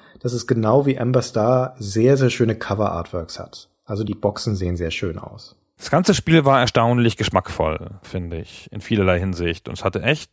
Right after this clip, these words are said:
Speaker 2: auch eine ganz coole Handlung und eine coole Geschichte und ein tolles Spiel. Müsste man eigentlich mal einen Podcast drüber machen, über die Amber-Serie,
Speaker 1: Mhm.
Speaker 2: wenn man sich da nur auskennen würde.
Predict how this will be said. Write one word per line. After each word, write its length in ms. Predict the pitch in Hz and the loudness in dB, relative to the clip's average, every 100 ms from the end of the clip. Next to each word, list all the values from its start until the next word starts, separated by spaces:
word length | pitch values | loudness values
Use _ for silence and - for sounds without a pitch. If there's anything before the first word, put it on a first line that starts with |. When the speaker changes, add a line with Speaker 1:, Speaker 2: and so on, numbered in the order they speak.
| _ | _
Speaker 2:
auch 160 | - | -2
eine 100 | 127 | 2
ganz 200 | 131 139 | 2 0
coole 280 | - 160 160 | 0 2 2
Handlung 440 | 131 131 110 98 - | 2 2 2 0 -4
und 60 | |
eine 100 | 110 | -6
coole 280 | - 135 120 | -2 0 0
Geschichte 600 | 120 117 101 - 98 95 | 0 -4 -6 -2 -2 -2
und 200 | 92 101 | -4 -6
ein 140 | 127 | -8
tolles 300 | - 175 214 | 0 0 0
Spiel. 360 | - 107 90 - - | -4 -6 -6 -6 0
Müsste 260 | 175 - | 0 2
man 100 | 156 | 0
eigentlich 180 | 147 175 | 2 4
mal 80 | 156 | 2
einen 80 | 139 | 2
Podcast 380 | 135 117 110 | 0 0 -2
drüber 120 | 110 95 | -2 -2
machen, 300 | 98 127 - | -2 -4 -8
über 100 | 104 | -4
die 120 | 107 | -4
Amber-Serie, 760 | 107 101 95 101 104 110 127 - _ - - | 0 0 0 -2 -6 -4 -8 -10 _ -20 -6
Speaker 1:
Mhm. 300 | 127 127 127 | -2 -2 0
Speaker 2:
wenn 160 | 123 151 | 2 4
man 140 | 175 | 4
sich 100 | 156 | 4
da 120 | 147 147 | 4 6
nur 140 | 135 | 6
auskennen 540 | 110 113 - 98 101 | 4 2 0 0 2
würde. 380 | 87 85 - 95 | 0 -2 -4 -8